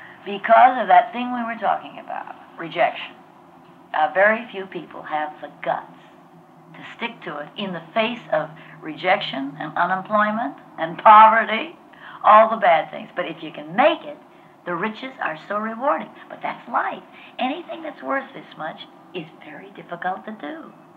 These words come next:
or to attain. It means you made an extra effort. That's why it's worth so much. 'Cause let's face it, nobody's higher paid than a great comic. And because there are so few, there'll never be enough.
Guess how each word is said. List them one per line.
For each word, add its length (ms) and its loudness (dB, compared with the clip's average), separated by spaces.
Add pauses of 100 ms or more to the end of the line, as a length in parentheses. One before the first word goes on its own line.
(800)
or 100 -2
to 140 -12
attain. 520 -10 (460)
It 160 -10
means 240 -2
you 80 -4
made 240 0
an 120 -2 (280)
extra 560 -4
effort. 340 0 (720)
That's 160 -4
why 140 6
it's 100 -4
worth 280 0
so 100 -8
much. 280 -16 (440)
'Cause 140 -10
let's 200 0
face 280 -4
it, 80 -20 (420)
nobody's 680 6
higher 220 2
paid 280 -12
than 100 -8
a 100 -12 (120)
great 260 -4
comic. 320 -8 (1800)
And 300 0
because 440 8
there 120 8
are 140 6
so 120 -4
few, 360 -10 (100)
there'll 200 4
never 280 8
be 140 0
enough. 420 4